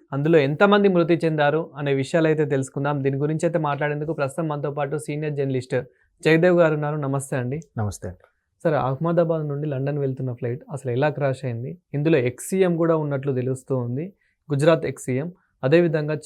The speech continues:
Speaker 1: చాలామంది కూడా మృతి చెందారు, ఇంకా కొంతమందిని అయితే ఆసుపత్రికి తరలించారన్నట్టు తెలుస్తుంది. అసలు ఇదంతా ఎలా జరిగింది, ఈ సంఘటన?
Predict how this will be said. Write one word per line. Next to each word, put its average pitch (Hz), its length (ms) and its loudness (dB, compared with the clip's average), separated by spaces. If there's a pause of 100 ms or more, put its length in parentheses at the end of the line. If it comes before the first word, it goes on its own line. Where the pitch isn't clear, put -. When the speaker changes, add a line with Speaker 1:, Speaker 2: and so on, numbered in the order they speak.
Speaker 1:
చాలామంది 151 520 0
కూడా 147 180 -2
మృతి 131 280 0
చెందారు, 135 440 -2
ఇంకా 123 300 -4
కొంతమందిని 127 580 -4
అయితే 131 200 -2
ఆసుపత్రికి 127 580 -4
తరలించారన్నట్టు 131 800 -6
తెలుస్తుంది. 131 560 -6 (340)
అసలు 175 180 2
ఇదంతా 175 260 4
ఎలా 160 220 6
జరిగింది, 151 340 4
ఈ 123 40 2
సంఘటన? 123 480 -6